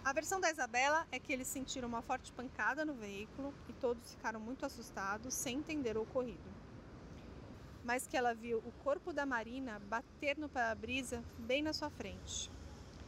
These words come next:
E que o vidro ficou quebrado e afundado com o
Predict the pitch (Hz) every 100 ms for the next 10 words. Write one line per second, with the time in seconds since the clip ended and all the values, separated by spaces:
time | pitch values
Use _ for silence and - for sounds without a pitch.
0 | - - - - - 247 - 302 254 294
1 | 277 262 277 - 233 233 - - - 202
2 | 208 262 302 285 294 294 269 269 - 302
3 | 254 220 233 254 - 247